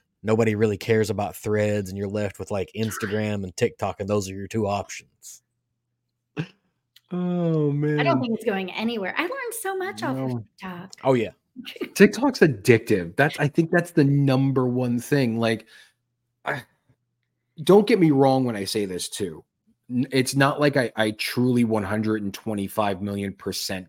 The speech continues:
Speaker 2: care, but TikTok's entertaining. Like, if I
Speaker 1: Mm-hmm.
Speaker 2: look right now <laughs> at my screen time,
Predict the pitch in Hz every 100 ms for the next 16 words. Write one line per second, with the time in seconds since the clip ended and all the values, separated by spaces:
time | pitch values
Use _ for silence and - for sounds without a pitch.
0 | - - 104 87 62 57 _ _ _ _
1 | - 117 127 123 _ _ _ _ _ _
2 | - - - 240 185 165 117 - 104 82
3 | - - _ - 107 101 - 120 127 160
4 | 165 139 - 131 131 123 123 123 - 147
5 | 131 196 156 - - - - 151 127 147
6 | - 165 175 180